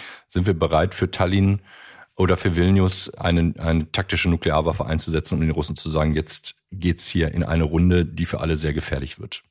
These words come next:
Und darum geht es letztendlich auch bei der konventionellen Aufrüstung. Und ich sage jetzt auch das Wort Aufrüstung ganz bewusst. Genau dieses Szenario so lange wie möglich erstmal zu verhindern. Und letztendlich auch nicht eben in einem Kriegsszenario zu denken, sondern immer noch in einem Abschreckungsszenario,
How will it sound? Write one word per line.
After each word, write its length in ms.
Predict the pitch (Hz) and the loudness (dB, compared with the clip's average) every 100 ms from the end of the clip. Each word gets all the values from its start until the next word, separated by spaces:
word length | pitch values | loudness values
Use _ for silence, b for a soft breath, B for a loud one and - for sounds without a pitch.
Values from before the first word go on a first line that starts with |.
| - | -4
Und 160 | 82 - _ | -4 -4 _
darum 440 | - 87 104 110 104 | -6 -2 0 0 0
geht 220 | 90 101 | -2 -6
es 140 | - | -6
letztendlich 400 | - 87 - 80 | -6 -6 -8 -6
auch 80 | - | -6
bei 100 | - | -6
der 100 | 82 | -6
konventionellen 520 | 76 98 98 - 78 | -2 -2 -2 -4 -6
Aufrüstung. 560 | - - - 76 - - | -4 -6 -4 -6 -4 -8
Und 80 | - | -8
ich 100 | - - | -12 -8
sage 200 | 82 - | -8 -8
jetzt 160 | - | -10
auch 20 | - | -12
das 160 | 78 | -12
Wort 80 | - | -10
Aufrüstung 440 | - - - 95 | -6 -2 -2 -4
ganz 160 | 90 80 | -10 -10
bewusst. 340 | 76 - - B B B B B B B B B _ | -6 -6 -6 B B B B B B B B B _
Genau 480 | - 98 95 90 107 | -4 0 4 6 4
dieses 360 | 110 101 107 110 | 4 2 2 2
Szenario 600 | - 92 80 85 92 95 | 2 2 2 2 2 2
so 60 | |
lange 320 | 85 82 92 87 | 2 2 2 2
wie 60 | |
möglich 340 | 82 82 95 - | 2 2 0 -4
erstmal 300 | 80 - 87 | -4 -4 -4
zu 140 | - | -6
verhindern. 580 | - 92 139 78 - - _ _ | -4 2 2 2 -4 -14 _ _
Und 260 | - 95 87 | -2 0 2
letztendlich 640 | 90 92 - 104 110 - | 0 0 0 0 0 -2
auch 420 | 82 98 113 - - | 0 0 0 -8 -18
nicht 380 | - 92 107 - | 0 2 2 0
eben 300 | - 95 92 | 0 2 2
in 160 | 87 - | 0 -2
einem 340 | 85 82 82 | 0 2 0
Kriegsszenario 920 | - - - - 92 80 80 78 78 | -2 -8 -4 0 2 4 2 2 -2
zu 180 | 78 80 | -2 -4
denken, 320 | 76 73 87 | -4 -4 -4
sondern 260 | 85 87 - | 0 0 2
immer 200 | 104 110 | 2 2
noch 180 | 98 82 | 0 -2
in 80 | |
einem 180 | 80 92 | -2 -2
Abschreckungsszenario, 1120 | - - 78 - 76 - 76 69 - 69 - | -2 -4 -6 -6 -6 -4 -4 -4 -8 -10 -12